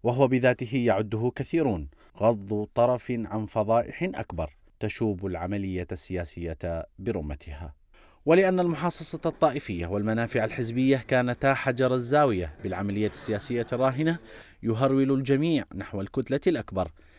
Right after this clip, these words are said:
لتغيب بذلك أي ملامح للمعارضة، فهنا المعارض إن وجد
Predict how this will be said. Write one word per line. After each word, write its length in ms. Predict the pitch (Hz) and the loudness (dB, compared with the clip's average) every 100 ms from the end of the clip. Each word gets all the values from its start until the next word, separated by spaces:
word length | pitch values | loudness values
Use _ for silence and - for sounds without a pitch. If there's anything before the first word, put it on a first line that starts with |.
| _ | _
لتغيب 520 | 107 - 117 127 107 | -4 2 4 4 2
بذلك 640 | 87 90 95 127 123 120 135 | -2 -4 2 4 4 0 -2
أي 380 | 110 151 151 135 | 0 0 4 4
ملامح 760 | 127 123 127 139 139 143 - | 4 4 4 4 2 0 0
للمعارضة، 760 | 156 175 170 151 98 85 82 73 - - - - - | 0 2 2 2 2 -2 -6 -8 -14 -20 -20 -20 -14
فهنا 380 | - 92 104 104 | -8 -6 -4 -2
المعارض 760 | 104 101 104 127 131 139 147 208 | -2 -2 0 0 2 2 0 2
إن 120 | 180 | 2
وجد 300 | 98 78 | 0 -2